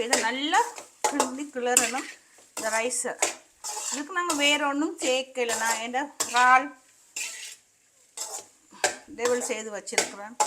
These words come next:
அது உண்டே காணும் இதோட சாப்பிட்றதுக்கு. சரியான சிம்பிளான ஒரு ஃப்ரைட் ரைஸ் உண்டு. இது தனியா சில்லி பேஸ்டோடையும் சாப்பிடலாம்.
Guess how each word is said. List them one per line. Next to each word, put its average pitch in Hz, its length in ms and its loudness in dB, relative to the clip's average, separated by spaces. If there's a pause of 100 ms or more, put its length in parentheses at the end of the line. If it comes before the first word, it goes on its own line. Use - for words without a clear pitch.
(460)
அது 226 100 -4 (120)
உண்டே 254 260 0 (120)
காணும் 214 400 -4
இதோட 208 220 -6 (140)
சாப்பிட்றதுக்கு. 185 600 0 (1400)
சரியான 254 460 -6
சிம்பிளான 240 580 -4
ஒரு 240 140 6
ஃப்ரைட் 208 340 0
ரைஸ் 185 260 -4
உண்டு. 175 220 -12 (640)
இது 285 120 -6 (140)
தனியா 277 280 2 (160)
சில்லி 277 200 -2 (100)
பேஸ்டோடையும் 254 720 -2
சாப்பிடலாம். 202 640 -4